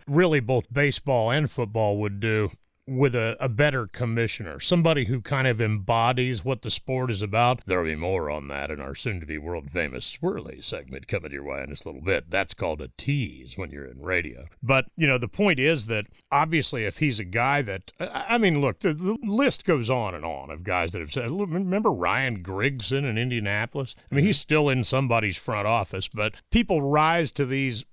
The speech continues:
levels or ascend to these levels Rick Smith, who did it with the Texans, put together some pretty good teams. They just couldn't quite get over the hump. That's another guy who's been talked about for the opening here.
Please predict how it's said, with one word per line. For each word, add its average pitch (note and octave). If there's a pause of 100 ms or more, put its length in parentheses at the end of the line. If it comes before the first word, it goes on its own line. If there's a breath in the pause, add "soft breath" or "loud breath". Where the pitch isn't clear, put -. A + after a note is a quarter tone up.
levels C3
or G#2+
ascend D#3+
to B2
these B2
levels C#3 (380 soft breath)
Rick B3
Smith, A3
who C#3+
did C#3+
it C#3
with C#3
the C#3+
Texans, A#2
put F3+
together C#3
some B2
pretty C#3+
good C3+
teams. D#3+ (260 soft breath)
They G2+
just C3
couldn't D3+
quite D3+
get D3
over C#3+
the B2+
hump. D3+
That's E3
another E3+
guy G2
who's G#2
been G2+
talked A2+
about G#2
for C3
the G#2
opening A#2
here. G2+